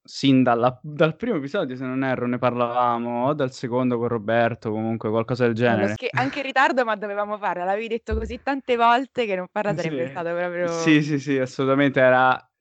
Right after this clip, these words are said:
Speaker 1: cioè, il piano era quello di far scontrare tutti, eh, di far uccidere veramente le persone dal vivo, cioè, roba... No, stiamo scherzando,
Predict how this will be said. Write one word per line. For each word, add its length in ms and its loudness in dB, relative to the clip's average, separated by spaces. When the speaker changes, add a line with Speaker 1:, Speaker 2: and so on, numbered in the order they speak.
Speaker 1:
cioè, 120 2
il 160 0
piano 260 4
era 160 2
quello 160 -2
di 80 -8
far 220 -2
scontrare 640 -2
tutti, 680 0
eh, 280 -8
di 100 -10
far 180 -2
uccidere 800 -2
veramente 420 0
le 120 2
persone 400 -2
dal 260 2
vivo, 500 0
cioè, 440 -2
roba... 500 0
No, 240 -6
stiamo 320 -10
scherzando, 500 -18